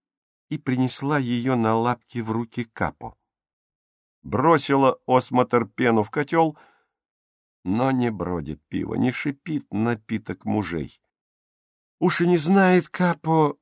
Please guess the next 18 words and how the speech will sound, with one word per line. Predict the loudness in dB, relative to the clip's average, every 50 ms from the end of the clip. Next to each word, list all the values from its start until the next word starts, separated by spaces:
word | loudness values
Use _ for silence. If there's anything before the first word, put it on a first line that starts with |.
| _ -16
что | -16 -16 -8 -4 -2 -2 -2
в | -2 -4
брагу | -4 -2 0 0 0 0 -2 -4
добавить, | -2 0 -2 -2 2 2 4 4 4 4 4 2 0 -6 -20 _ _ _ _ _ _ _ _ _ _ _ _ _
и | -4 -4
тогда | -2 0 0 0 0 2 4 6 6 6 6
подала | 4 2 2 4 6 6 6 6 6 6 6 6 6
ей | 6 6 4 4 4 4 2 0 -2 _ _ _
Калеватар | -4 -2 0 2 2 2 2 2 0 2 2 2 2 2 0 -4 _ _ _ _ _ _ _ _ _ _ _ _
подобранный | -6 -6 -2 0 0 0 2 2 2 2 4 2 2 0
стручок, | -2 -6 -8 -8 -8 -8 -8 -8 -6 -2 -2 -2 -4 -6 -14 -20 _ _ _ _
чтобы | -16 -10 -6 -6 -4 -4 -6
потерла | -4 -4 -4 -4 -2 -2 -2 0 0 2 2
его | 2 2 2 2 0 0 -2 -2 -4
Осмотр | -4 -4 -4 -4 -6 -6 -6 -6 -8 -10 -12
в | -12 -14
своих | -10 -6 -4 -4 -4 -4 -6 -6
ладонях. | -4 -4 -4 -4 -4 -6 -6 -6 -10 -14 -18 -20 _